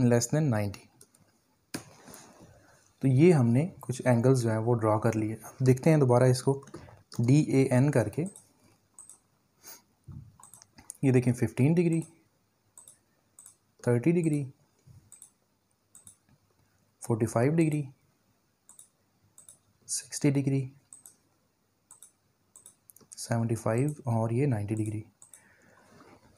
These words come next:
तो इस चीज़ की आपने प्रैक्टिस लाजमी करनी है।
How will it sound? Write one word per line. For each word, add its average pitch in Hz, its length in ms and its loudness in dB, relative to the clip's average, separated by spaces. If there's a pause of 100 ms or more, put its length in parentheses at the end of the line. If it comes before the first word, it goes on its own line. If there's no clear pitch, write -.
(340)
तो 165 280 0
इस 180 180 0
चीज़ 170 320 0
की 139 80 2
आपने 131 240 6
प्रैक्टिस 123 400 2
लाजमी 110 280 2
करनी 120 280 2
है। 117 100 -6